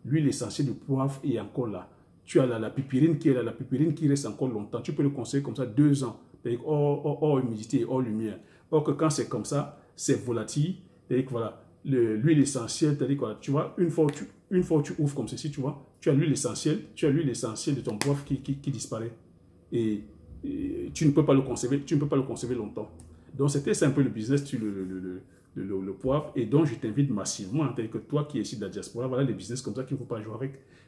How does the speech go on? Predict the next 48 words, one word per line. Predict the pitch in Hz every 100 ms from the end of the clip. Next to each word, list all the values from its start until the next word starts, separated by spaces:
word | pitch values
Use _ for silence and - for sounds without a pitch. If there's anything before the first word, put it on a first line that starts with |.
| _ -
Toi | 147
qui | 143 156
es | 131
du | -
continent, | 110 98 120 143 185
t'es, | 131
voilà, | 110 120 - -
de | 143 117
ne | 156
pas | 185 123
jouer | 107
avec. | 104 135
Celui | - 165 214
qui | 170
a | 156
juste | 143 -
uniquement | 151 135 139 151
mille | 143 160 156
pieds, | - 147
cinq | - 165
cents | 151 135
pieds, | 131 139 - - _ _
en | 151 143
Asie | 135 220
c'est | 139
ça, | 180
hein, | 151
ils | 170
ont | 147
trois | 139 180 185
cents | 165 143
pieds, | 147 147
quatre | 170 160
cents | 147
pieds, | 120 120 135 - - _ -
leur | 147 147
vie, | - 143
le, | 156
le, | 156 151
le, | 160 - - _
le, | 156 156
le, | 165 165
leur | 165 170
vie | 139 147
change, | - 131 101
hein. | 135 - - _ -
Donc, | 123 143 139
euh, | 117